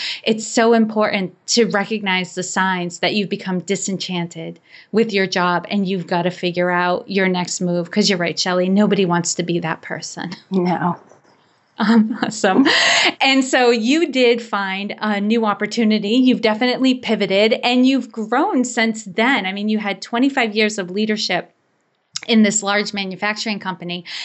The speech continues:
Speaker 1: and now you're branching out into this whole new level of leadership where you're developing entrepreneurial leaders too,
Speaker 2: Mm-hmm.
Speaker 1: and women in the community, and women who are finding their own level of success. So I'm curious,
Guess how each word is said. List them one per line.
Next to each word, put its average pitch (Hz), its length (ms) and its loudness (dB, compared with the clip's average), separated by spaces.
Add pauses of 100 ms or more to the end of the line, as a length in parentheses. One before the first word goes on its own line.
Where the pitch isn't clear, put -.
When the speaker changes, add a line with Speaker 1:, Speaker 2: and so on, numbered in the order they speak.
(120)
Speaker 1:
and 226 180 2
now 220 220 4
you're 208 300 -2
branching 214 420 -2
out 202 180 -4
into 208 220 -10
this 185 180 -8
whole 233 300 -2
new 226 340 4
level 196 320 0
of 175 140 -6
leadership 190 500 -4
where 190 140 0
you're 196 300 0
developing 190 760 -2 (320)
entrepreneurial 208 800 2
leaders 180 520 -2
too, 254 320 6
Speaker 2:
Mm-hmm. 277 100 8
Speaker 1:
and 277 240 10
women 233 260 6
in 226 140 6
the 214 100 4
community, 220 640 4
and 196 140 -2
women 226 240 6
who 226 160 4
are 214 80 4
finding 214 380 2
their 196 180 -2
own 220 220 2
level 190 260 0
of 185 100 -4
success. 262 480 -2
So 226 140 2
I'm 214 140 0
curious, 262 480 2